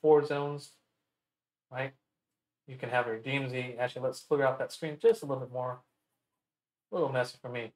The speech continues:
And then we can have actually four zones if we really want to. We have our outside here,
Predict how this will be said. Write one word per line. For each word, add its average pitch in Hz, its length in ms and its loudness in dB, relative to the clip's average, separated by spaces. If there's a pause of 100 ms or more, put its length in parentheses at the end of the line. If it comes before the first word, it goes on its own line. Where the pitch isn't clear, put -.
(1900)
And 143 80 -4
then 143 80 -2
we 160 80 0
can 156 100 -2
have 135 340 2
actually 139 300 -4
four 190 240 2
zones 113 320 0
if 113 120 -8
we 123 60 -8
really 123 220 0
want 117 260 -6
to. 113 80 -12 (600)
We 123 80 -6
have 120 180 2
our 117 180 2
outside 143 480 2
here, 160 300 2